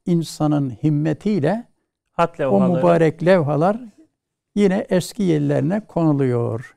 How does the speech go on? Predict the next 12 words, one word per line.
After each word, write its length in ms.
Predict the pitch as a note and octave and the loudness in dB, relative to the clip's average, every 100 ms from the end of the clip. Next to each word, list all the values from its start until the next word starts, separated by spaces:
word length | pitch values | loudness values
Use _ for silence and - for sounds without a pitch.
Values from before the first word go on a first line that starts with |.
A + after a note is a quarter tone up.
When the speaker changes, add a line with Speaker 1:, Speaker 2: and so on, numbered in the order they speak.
| - | -18
Speaker 2:
Ne 60 | |
kadar 300 | D#3 D3+ C#3 | -6 -4 0
Speaker 1:
Öyle 120 | G#3 E3+ | 0 0
Speaker 2:
aslında. 140 | E3 | 0
Speaker 1:
bir 120 | D#3+ | 0
hizmeti 440 | D3 C#3+ E3 D3 E3+ | -2 -4 -6 -6 -4
vardır. 320 | B3 G3 G3 | -4 -2 -2
Speaker 2:
Evet. 80 | C3 - _ _ _ - | -4 -18 _ _ _ -4
Speaker 1:
Nitekim 540 | A#3 F3 D3+ D3+ G3+ | 0 0 2 -2 -2
Son 260 | - G3 F3+ | -8 -4 -2
Hattatlar 640 | D3+ C#3+ - C3 C#3 C3+ | -2 -6 -8 -8 -6 -6
kitabında 640 | - - D3+ C#3 C3 A3+ | -8 -6 -4 -4 -2 -2